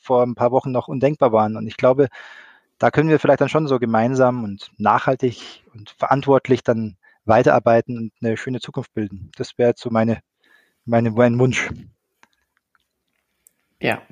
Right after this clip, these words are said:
Speaker 2: das, äh, kann ich gut verstehen. Finde ich auch sehr, sehr schöne Gedanken und, äh, wir schauen mal, dass wir da alle unseren Teil zu beitragen. Ganz herzlichen Dank dir für deine Zeit heute, dass du bei uns dabei warst, auch an unsere Zuhörer. Schön, dass sie uns begleitet haben.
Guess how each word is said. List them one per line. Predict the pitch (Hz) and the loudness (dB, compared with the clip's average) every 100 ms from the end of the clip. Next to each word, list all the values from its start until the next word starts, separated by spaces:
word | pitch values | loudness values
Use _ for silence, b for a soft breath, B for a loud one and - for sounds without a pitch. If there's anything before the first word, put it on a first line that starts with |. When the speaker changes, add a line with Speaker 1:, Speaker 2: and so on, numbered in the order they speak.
| _ | _
Speaker 2:
das, | - 143 - | -10 -8 -8
äh, | - 143 139 | -6 -6 -6
kann | - 151 | -4 -4
ich | 147 - - B B B B B B | -4 -8 -16 B B B B B B
gut | 220 | 0
verstehen. | 220 202 202 180 | 2 2 2 2
Finde | - 196 | 2 2
ich | 185 | 4
auch | 170 170 - | 4 2 0
sehr, | 170 190 | 0 2
sehr | 180 180 | 2 2
schöne | 214 190 | 2 2
Gedanken | 185 185 185 214 196 170 | 2 0 -2 -2 -2 -2
und, | 175 - | -2 -4
äh, | 170 | -6
wir | 170 | -4
schauen | 175 175 | -4 -2
mal, | 190 | -2
dass | 196 190 | -2 -2
wir | 185 | -2
da | 170 | -2
alle | 156 170 | 0 0
unseren | 196 196 190 | 2 0 0
Teil | 208 185 196 | 0 0 0
zu | - 202 | -2 0
beitragen. | 170 143 151 - - 113 104 _ B B B B B B B B | 2 2 -2 -8 -10 -10 -12 _ B B B B B B B B
Ganz | 208 277 | 0 2
herzlichen | 285 240 220 202 | 2 0 -4 -6
Dank | 185 190 320 - - | -4 -2 -4 -8 -16
dir | 202 196 226 247 247 | -14 -10 -6 -6 -6
für | 214 | -6
deine | 190 185 180 | -4 -4 -6
Zeit | - 214 240 | -6 -8 -6
heute, | 220 220 226 226 220 | -6 -6 -6 -6 -6
dass | 185 185 - | -8 -10 -8
du | 180 175 175 | -6 -6 -6
bei | - 170 | -6 -4
uns | 170 | -4
dabei | - 156 131 185 | -6 -4 -2 0
warst, | 190 202 190 | 0 0 -2
auch | 151 156 | -4 -2
an | 156 | -2
unsere | 160 170 | -2 -4
Zuhörer. | - 214 196 180 175 | -2 0 2 2 0
Schön, | 160 190 185 | -2 0 0
dass | 170 - | 0 -2
sie | 165 156 | -4 -6
uns | 147 - - - | -10 -14 -16 -14
begleitet | - 220 233 - | -2 -2 -2 -2
haben. | 180 175 180 175 | -2 0 0 -2